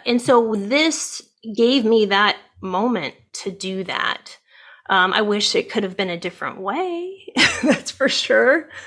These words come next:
but it did. And the constant throughout, uh, what happened during those three years with the, the children that I was helping were h-, now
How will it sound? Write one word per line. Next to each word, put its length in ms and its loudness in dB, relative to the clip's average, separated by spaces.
but 140 2
it 140 0
did. 480 -2
And 180 2
the 220 0
constant 680 -2
throughout, 960 0
uh, 540 0
what 360 0
happened 520 0
during 260 0
those 180 -4
three 220 -6
years 340 -4
with 140 -2
the, 260 -4
the 300 -10
children 500 0
that 100 -2
I 140 4
was 160 -2
helping 640 0
were 140 2
h-, 160 -6
now 640 0